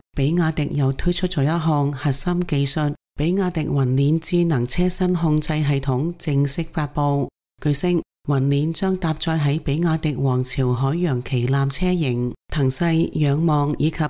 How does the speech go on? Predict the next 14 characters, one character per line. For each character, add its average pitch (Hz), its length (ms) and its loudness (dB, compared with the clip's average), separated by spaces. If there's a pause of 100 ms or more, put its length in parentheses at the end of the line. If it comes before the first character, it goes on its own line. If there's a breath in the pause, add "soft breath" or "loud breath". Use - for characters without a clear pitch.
比 139 200 0
亞 165 180 0
迪 147 120 -2
專 185 260 -2
業 165 280 2
個 160 220 0
性 160 240 0
化 156 260 -2
品 151 280 0
牌 139 240 0
嘅 151 180 0
車 180 260 0
型 156 240 2
上。 147 400 0